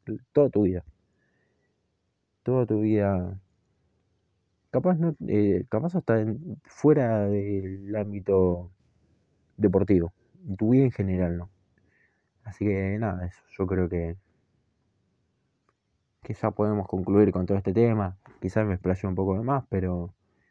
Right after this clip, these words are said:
pero me parecía, me parecían tem-, dos temas que se podían conectar, este, mis inicios y cómo me fue cambiando a mí el deporte, ¿no? Cómo pasé de, de ese nada a, bueno, a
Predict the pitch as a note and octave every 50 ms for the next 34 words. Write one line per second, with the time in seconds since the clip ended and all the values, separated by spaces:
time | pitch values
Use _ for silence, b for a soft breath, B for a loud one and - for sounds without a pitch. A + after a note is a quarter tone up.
0 | b b b b b b b b b b b b b b b b b b _ _
1 | _ _ - - G2+ F#2 F#2 F#2+ F#2 F2+ G2 F#2+ G2 - - A2+ A2 G#2 G2+ F#2+
2 | F#2+ F#2+ F2 - G2 F#2+ G2 F#2+ - - A2 G#2+ G#2 G2+ G2 F#2+ F#2 F#2 F2+ F2
3 | E2+ E2+ F2+ D3+ _ _ _ _ _ - - G#2+ G#2+ G#2 F#2 F#2+ G#2+ G2 - A2
4 | G#2+ G2+ F#2 E2+ - - F2+ G2 G2+ G2 F2+ F#2 F2+ F#2 F2 G2 G2+ F2+ F2 E2+
5 | - - F2 - - F2 E2 F2 F2+ F2+ - - F#2 G2 A2+ A#2+ A#2+ - D3 D3+
6 | D3 _ _ _ _ _ _ _ _ _ _ _ _ _ _ _ _ _ _ -
7 | - F#2 - G#2 G2+ G2+ F#2 F2+ F2+ E2+ - - G#2 F#2 F2+ F2+ F2+ F#2 F2+ F2+
8 | F2 F2 F2+ F#2+ F#2 E2+ - _ _ _ - - F2+ F2+ F2 - F2+ F2+ - -
9 | F2 E2 F#2 G2+ _ _ _ _ _ _ _ _ _ _ _ _ _ _ _ _
10 | _ _ _ - - F2 F2 F2+ F2 E2+ E2+ E2 E2 - - B2+ - - - -
11 | F#2 F2+ F2 F2 F2 F2 E2+ E2 E2 D#2+ E2 E2+ - _ _ _ _ _ _ _
12 | _ _ _ _ _ _ _ _ _ _ _ _ - - F2+ F#2 - - G2 F2+
13 | F2 F#2 G2 G2+ G#2+ A2 A#2 A#2+ A#2+ - - - E2+ E2 D#2+ E2 D#2+ D2+ - _
14 | _ - G2+ F2+ E2+